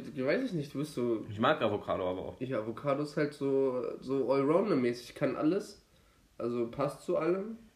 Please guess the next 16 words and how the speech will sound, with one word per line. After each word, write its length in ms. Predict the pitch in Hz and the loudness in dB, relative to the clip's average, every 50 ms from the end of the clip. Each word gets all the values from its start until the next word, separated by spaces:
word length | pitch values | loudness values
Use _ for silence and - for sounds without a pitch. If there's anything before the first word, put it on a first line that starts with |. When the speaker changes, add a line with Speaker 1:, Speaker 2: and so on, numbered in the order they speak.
| - | -8
Speaker 1:
kann 140 | - 143 123 | -6 -2 0
man 300 | 127 127 127 127 127 - - | 0 0 0 0 -4 -4 -2
irgendwie 380 | - 127 135 139 139 139 143 135 | 0 0 0 0 0 -2 -2 -2
so, 340 | 131 139 147 151 156 156 - - - - - - _ - | 0 0 0 0 -2 -2 -4 -14 -20 -20 -20 -18 _ -10
ist 140 | 120 - - | -8 -2 0
aber 480 | 113 120 127 127 127 123 127 123 - - - | 0 2 4 4 4 4 4 2 0 -2 -6
krass 260 | - - - 135 131 - | -10 -6 -6 -4 -2 -2
umweltschädlich, 840 | 127 131 147 175 175 170 - - 175 175 180 190 185 196 190 196 - | -2 0 2 2 0 0 2 2 2 2 2 2 -2 -2 -2 -2 -4
so 100 | 131 123 | -6 -6
wie 60 | 123 | -4
du 180 | 120 135 135 131 | -2 0 0 2
halt 280 | 131 127 123 120 - 127 | 2 2 0 0 0 0
dein 320 | 123 123 120 120 120 110 - - | 0 2 2 0 0 0 -2 -2
Rauchen 340 | - 120 139 147 - 214 202 185 | 0 0 0 2 0 -2 0 0
und 140 | 180 185 180 | 0 -2 0
so. 260 | 196 190 196 220 226 | -2 -2 0 -2 -4